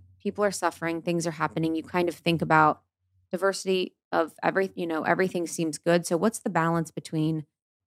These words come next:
seeing and understanding oneness from a conceptual level, but then also seeing and recognizing the beauty of diversity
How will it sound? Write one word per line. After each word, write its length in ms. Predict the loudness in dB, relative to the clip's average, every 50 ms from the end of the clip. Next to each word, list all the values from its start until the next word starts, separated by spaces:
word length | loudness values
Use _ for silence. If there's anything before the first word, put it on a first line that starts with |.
| _ _ _ _
seeing 320 | -8 0 4 6 6 8
and 100 | 8 6
understanding 580 | 4 4 0 -2 -2 0 0 2 2 0 0 0
oneness 300 | 0 0 2 0 -2 -2
from 160 | -4 -4 -4
a 60 | -4
conceptual 580 | -6 -8 -6 0 0 0 0 2 0 0 0 2
level, 260 | 2 2 2 2 0 0
but 160 | 0 0 0
then 140 | 2 2 4
also 280 | 2 2 2 0 -2 -6
seeing 360 | -6 -6 -4 -2 -2 0 0
and 100 | 0 0
recognizing 600 | 0 -2 -2 -2 -2 0 0 0 0 0 -2 -2
the 80 | -2 0
beauty 460 | 2 2 2 4 4 2 2 0 -2
of 160 | -4 -6 -6
diversity 720 | -6 -2 0 2 2 2 0 -4 -4 -4 -4 -4 -4 -6